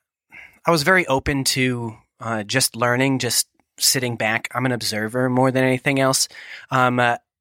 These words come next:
I, uh, really enjoyed Henry Dorley Zoo's overall collection and operation. Um, I had a ton of trust at both places, especially being so new. Um, but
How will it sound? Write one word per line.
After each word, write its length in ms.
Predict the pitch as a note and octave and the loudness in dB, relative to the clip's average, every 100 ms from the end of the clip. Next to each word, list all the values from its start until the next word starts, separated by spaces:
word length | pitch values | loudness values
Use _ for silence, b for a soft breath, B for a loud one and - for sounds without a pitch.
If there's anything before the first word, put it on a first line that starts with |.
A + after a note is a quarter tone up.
| - | -2
I, 420 | B2 C3 C3+ C3+ | 2 4 4 4
uh, 120 | B2+ B2 _ | 2 0 _
really 340 | A#2 C3+ D#3 E3 | -2 2 4 4
enjoyed 380 | C#3 B2+ B2+ B2+ | 2 2 2 2
Henry 300 | B2+ B2+ B2 | 0 0 2
Dorley 280 | B2 B2 A#2 | 2 2 2
Zoo's 280 | A#2 A#2+ A#2+ - | 0 -2 -4 -8
overall 520 | A2 A#2+ G#2+ G#2+ A#2+ | -6 -4 -2 0 0
collection 520 | - C#3 B2+ - C3 | -2 -2 -2 -2 -2
and 140 | A#2 A2 | -4 -2
operation. 800 | A2+ - G#2 G2 - F3 F#3 F#3 B B B C#3 | -2 -2 -4 -2 0 0 -2 -6 B B B -2
Um, 240 | C3+ C3 - | 0 0 0
I 100 | B2+ | 0
had 480 | D#3 D#3 D#3 D3 - _ _ _ _ - | 2 2 2 0 -6 _ _ _ _ -2
a 120 | A#2 | -2
ton 320 | - - C#3 | -2 0 2
of 120 | C#3 - | 2 0
trust 420 | - A2 - A2+ | 0 0 -2 -6
at 320 | G#2 - G#2+ | -8 -12 -8
both 320 | G#2 A#2+ - | -2 -2 -4
places, 560 | - D#3+ D3+ F#3 F#3 E3+ | -4 -2 -2 -2 -2 -4
especially 460 | E3 - E3 F#3+ | -6 -4 -4 -2
being 260 | E3+ F3+ F3+ | -2 0 0
so 200 | - F#3+ | 0 2
new. 300 | F#3+ G3 F#3+ B B B B - | 4 2 0 B B B B 0
Um, 520 | C3+ C3 B2 A#2+ A#2 _ _ _ _ | 2 4 0 -4 -10 _ _ _ _
but 300 | - C3+ B2 | 0 2 0